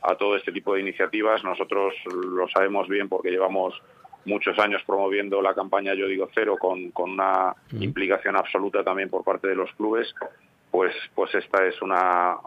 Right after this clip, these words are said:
Speaker 1: una iniciativa que, que a ellos les, les atrae y que, y que son partícipes. N-, no querría dejar de, de comentaros que nuestro colectivo arbitral también,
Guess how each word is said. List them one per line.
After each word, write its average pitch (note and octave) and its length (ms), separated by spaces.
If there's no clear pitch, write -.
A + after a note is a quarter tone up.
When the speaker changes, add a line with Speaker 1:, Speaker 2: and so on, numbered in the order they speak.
Speaker 1:
una F#2+ 220
iniciativa G2 540
que, F2+ 160
que E2 240
a E2+ 100
ellos F2+ 260
les, F2+ 280
les F2 320
atrae G#2+ 640
y G#2 160
que, F#2+ 280
y F#2+ 60
que F2+ 140
son F#2+ 160
partícipes. F2 600
N-, G2+ 180
no G#2+ 220
querría A#2+ 460
dejar A2+ 360
de, G#2+ 340
de G#2+ 100
comentaros A#2 500
que G#2+ 160
nuestro G2 340
colectivo G#2 420
arbitral A#2+ 520
también, G#2+ 640